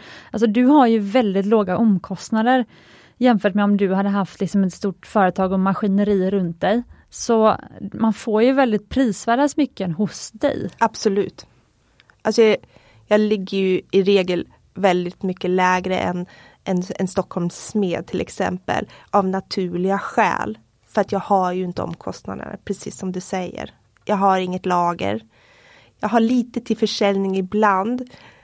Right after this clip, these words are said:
Speaker 2: En, eh, fantastisk önskan skulle ju vara, alltså jag har ju tusen miljoner kollektioner som är här inne i
Speaker 1: <laughs>
Speaker 2: den här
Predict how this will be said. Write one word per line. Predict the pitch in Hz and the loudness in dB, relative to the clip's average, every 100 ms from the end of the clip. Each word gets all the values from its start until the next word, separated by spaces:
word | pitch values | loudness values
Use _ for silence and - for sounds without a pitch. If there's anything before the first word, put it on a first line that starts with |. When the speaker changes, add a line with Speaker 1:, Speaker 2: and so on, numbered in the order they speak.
| _ - | _ 0
Speaker 2:
En, | 220 208 214 | 2 2 2
eh, | 202 196 | 2 0
fantastisk | 185 214 311 - 214 214 | 0 2 2 2 0 4
önskan | 202 190 - 208 | 2 2 -2 -4
skulle | - 190 | -2 -2
ju | 185 180 175 | 2 2 2
vara, | 180 175 196 - - | 2 2 2 -4 -6
alltså | 202 | 4
jag | 220 | 4
har | |
ju | 208 | 4
tusen | - 277 247 202 | 4 2 4 2
miljoner | 190 180 180 180 170 | 2 2 0 0 -2
kollektioner | - 175 - 208 170 185 | -2 -2 0 0 0 -2
som | - 185 | 0 2
är | 185 175 | 2 2
här | 180 190 180 | 2 2 6
inne | 180 185 185 | 6 8 6
i | |
Speaker 1:
<laughs> | |
Speaker 2:
den | 170 | 4
här | 185 180 | 2 0